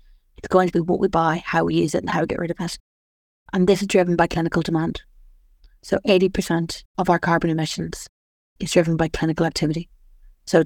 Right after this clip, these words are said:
it's not gonna be fixed just by solar panels. In terms of how we're approaching solutions within the N H S,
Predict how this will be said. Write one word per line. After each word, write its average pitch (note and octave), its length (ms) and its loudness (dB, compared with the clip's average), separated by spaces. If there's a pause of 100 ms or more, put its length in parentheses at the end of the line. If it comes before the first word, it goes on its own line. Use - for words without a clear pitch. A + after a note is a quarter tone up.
it's - 160 -6
not F3 160 4
gonna E3+ 100 4
be D#3+ 80 0
fixed - 240 -2
just - 120 -4
by E3+ 100 0
solar E3 260 0
panels. E3+ 380 -2 (360)
In F3 120 2
terms F#3 220 2
of F#3+ 80 2
how F3+ 200 4
we're F3 80 4
approaching E3+ 480 -2
solutions E3 500 -2
within D#3+ 200 -4
the D#3+ 100 2
N E3 120 -2
H E3+ 220 -4
S, E3+ 300 -2